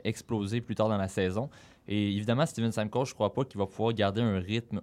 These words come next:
aussi haut tout au long de l'année. Euh, on sait que dans les dernières années, le Lightning ont eu des petites chutes après le temps des fêtes. Bon, il y a eu quelques blessures qui ont, qui ont nui à l'équipe.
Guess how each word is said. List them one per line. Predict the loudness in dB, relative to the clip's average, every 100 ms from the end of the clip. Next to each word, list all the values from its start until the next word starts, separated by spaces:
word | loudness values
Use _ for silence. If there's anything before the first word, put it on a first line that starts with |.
| -2
aussi | -4 -4 -6
haut | -4 -4
tout | -4 -6 -2
au | 2
long | 2 2
de | 0
l'année. | 0 -2 -6 -14 -10 -4
Euh, |
on | -2 -2
sait | -4
que | -4 0 2 2 2
dans | 0
les | 2
dernières | 2 2
années, | 2 2
le |
Lightning | 2 2 0 0
ont | 0
eu | 0
des | -2
petites | -6 -8
chutes | -4 -4 -2
après | -2 -2
le |
temps | 0 0
des | 0
fêtes. | 0 -2
Bon, | 0 -2
il |
y | 0
a |
eu | -2
quelques | -2 2 2
blessures | 2 2 0
qui | 0
ont, | 0 -2
qui | -2
ont | 0
nui | 2 4 4
à |
l'équipe. | 2 0 -2